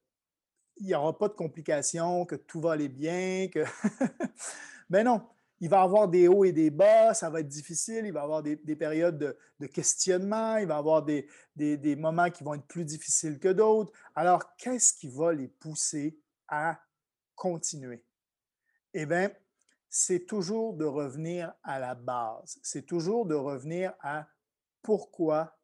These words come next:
ils ont commencé. Et c'est de se le répéter, toujours revenir à l'objectif, à la destination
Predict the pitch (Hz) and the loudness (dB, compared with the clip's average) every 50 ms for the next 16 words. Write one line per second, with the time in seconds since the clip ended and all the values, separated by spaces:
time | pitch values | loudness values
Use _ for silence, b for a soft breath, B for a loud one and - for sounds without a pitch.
0 | _ _ - 151 143 139 131 123 120 123 147 139 147 151 - _ _ _ _ _ | _ _ -12 -10 -8 -8 -8 -10 -10 -8 -8 -8 -8 -8 -12 _ _ _ _ _
1 | _ _ _ _ _ _ - - - 160 147 139 127 120 110 - - - - _ | _ _ _ _ _ _ -10 -6 -6 -6 -4 -6 -10 -10 -8 -8 -8 -8 -12 _
2 | _ _ _ _ _ _ _ _ _ _ _ _ _ _ _ _ _ _ _ _ | _ _ _ _ _ _ _ _ _ _ _ _ _ _ _ _ _ _ _ _
3 | _ _ _ _ _ _ _ _ _ _ _ _ _ - 175 156 - - 165 143 | _ _ _ _ _ _ _ _ _ _ _ _ _ -6 -4 -4 -4 -4 -4 -2
4 | 160 160 - - 175 160 156 160 156 139 127 160 170 165 - 156 127 - - - | -2 -2 -2 -2 -2 0 0 0 0 0 -2 -4 -6 -4 -6 -8 -10 -10 -12 -16
5 | 139 - _ - - 240 247 214 233 262 269 233 196 165 170 165 147 135 156 160 | -18 -18 _ -10 -6 -6 -4 -2 -2 -2 -2 -2 -2 0 0 0 -2 -2 -6 -6
6 | 165 180 185 190 - - - - - 139 131 131 131 135 143 147 156 165 180 180 | -6 -4 -4 -4 -4 -6 -8 -10 -10 -8 -8 -6 -6 -2 0 2 4 4 4 2
7 | 160 139 127 135 135 - _ - - 147 151 170 160 - - - _ _ _ _ | 0 -2 -6 -8 -10 -10 _ -10 -6 -4 -4 -4 -4 -6 -12 -20 _ _ _ _
8 | _ _ _ - - 143 143 139 143 156 165 175 180 175 - _ _ _ _ _ | _ _ _ -10 -8 -6 -6 -4 -2 0 0 0 0 -2 -4 _ _ _ _ _
9 | _ 131 127 120 117 117 - 170 170 160 - - - - - 180 165 156 143 139 | _ -20 -20 -20 -16 -4 0 0 0 0 -2 -4 -6 -6 -6 -6 -6 -8 -6 -6
10 | - - - 165 165 175 180 | -6 -6 -4 -4 -4 -6 -6